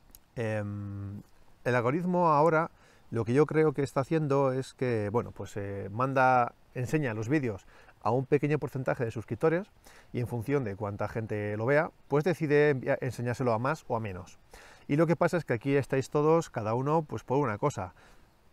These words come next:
Unos por la geología, otros por los animales, otros por las plantas, otros por los viajes, otros por yo qué sé qué. Entonces, claro, tengo un contenido bastante diverso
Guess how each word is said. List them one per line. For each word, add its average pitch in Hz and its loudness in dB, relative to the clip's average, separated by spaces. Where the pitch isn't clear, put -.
Unos 131 -2
por 120 0
la 107 -2
geología, 170 0
otros 123 0
por 117 2
los 113 -2
animales, 139 -2
otros 147 -4
por 127 -4
las 120 -2
plantas, 165 -2
otros 139 -2
por 127 -6
los 127 -2
viajes, 175 0
otros 135 -4
por 110 -4
yo 117 -4
qué 110 -10
sé 110 -8
qué. 147 2
Entonces, 139 2
claro, 127 4
tengo 139 0
un 151 0
contenido 139 0
bastante 123 0
diverso 120 0